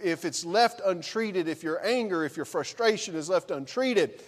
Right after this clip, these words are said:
that it will only cause you more harm. Be quick to forgive. Be quick to forgive. We gotta hurry. Summer is not also,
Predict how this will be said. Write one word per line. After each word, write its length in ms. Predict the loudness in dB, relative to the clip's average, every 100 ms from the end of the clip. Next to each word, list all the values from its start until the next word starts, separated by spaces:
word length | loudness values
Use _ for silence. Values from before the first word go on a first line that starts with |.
| -8 0
that 140 | 2
it 40 |
will 200 | 4 2 4
only 360 | 4 4 2
cause 440 | 0 -2 0 -2 -2
you 120 | -4
more 320 | 2 4 4
harm. 340 | 0 -6 -8 -16 _ _ _ _ _ _ _ _ _ _ _ _ _ _ -6
Be 140 | -6
quick 340 | -2 0 0 0
to 80 |
forgive. 680 | -4 -6 -4 -4 -4 -6 -18 _ _ _ _ _ _ -12
Be 120 | -12
quick 320 | -4 -2 -2
to 80 | -6
forgive. 420 | -12 -16 -16 -20 _ _ _ _ _ _ _ _ _ _ _ _ _ _ _ _ _ _ _ _ _ _ _ _ _ _ _ _ _ _ _ _ _ _ _
We 80 | -8
gotta 260 | -4 -4 -6
hurry. 300 | -12 -16 -18 _ _ _ _ _ _ _ _ _ _ _ -20 _ _ -12
Summer 640 | 0 4 4 6 4 2 -2 -20 _ -12
is 160 | -6
not 240 | 0 2 2
also, 600 | 2 2 2 4 4